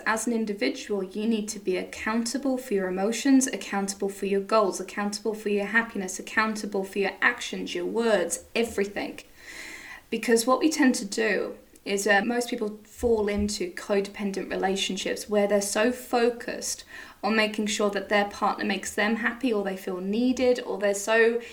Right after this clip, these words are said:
intertwined in that relationship where you almost end up with this parent-child dynamic.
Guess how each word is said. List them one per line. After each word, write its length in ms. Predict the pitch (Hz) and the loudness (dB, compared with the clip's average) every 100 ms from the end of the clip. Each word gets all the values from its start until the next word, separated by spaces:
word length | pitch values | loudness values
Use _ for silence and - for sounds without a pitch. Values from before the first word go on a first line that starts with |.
| - - | -18 -10
intertwined 1200 | 220 214 214 - - - 240 247 196 - - - - | -6 -4 -4 -4 -8 -4 0 0 -2 -4 -6 -6 -8
in 160 | 196 | -2
that 160 | 196 - | 0 0
relationship 580 | 202 208 208 202 - - | 0 -2 -2 -4 -4 0
where 120 | 202 | 2
you 100 | 214 | 4
almost 360 | 226 214 208 214 | 2 2 0 -2
end 240 | 196 202 | -4 -2
up 200 | 185 - | -4 -4
with 120 | 196 196 | -6 -6
this 180 | 196 - | -6 -6
parent-child 1080 | - 190 190 - - - - 202 190 185 | 0 0 2 -2 -8 -10 2 4 4 0
dynamic. 720 | 185 185 190 190 - - - | -4 -2 -2 -4 -8 -12 -18